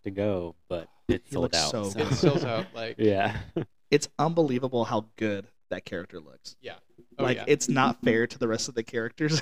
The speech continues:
Speaker 2: <laughs> on
Speaker 1: I
Speaker 2: how
Speaker 1: know.
Speaker 2: good that character
Speaker 1: <laughs>
Speaker 2: looks.
Speaker 3: And I'm excited to see it at California Adventure, 'cause I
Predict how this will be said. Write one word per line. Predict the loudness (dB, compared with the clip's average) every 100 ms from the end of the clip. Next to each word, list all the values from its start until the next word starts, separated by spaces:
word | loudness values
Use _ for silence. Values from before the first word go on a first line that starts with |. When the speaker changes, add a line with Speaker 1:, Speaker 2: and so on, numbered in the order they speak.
| -2
Speaker 2:
<laughs> | -2
on | 2
Speaker 1:
I |
Speaker 2:
how | 4 4
Speaker 1:
know. | 4
Speaker 2:
good | 4 4
that | 6 8 10
character | 10 6 6 4
Speaker 1:
<laughs> |
Speaker 2:
looks. | 2 -6 -6 -12 -10 -2
Speaker 3:
And | 0
I'm | 0
excited | 0 -2 -2
to | -4
see | -2
it | -2
at | -4 -8
California | -10 -10 -12 -14
Adventure, | -8 -10 -6 -8 -6
'cause | -8 -4
I | -2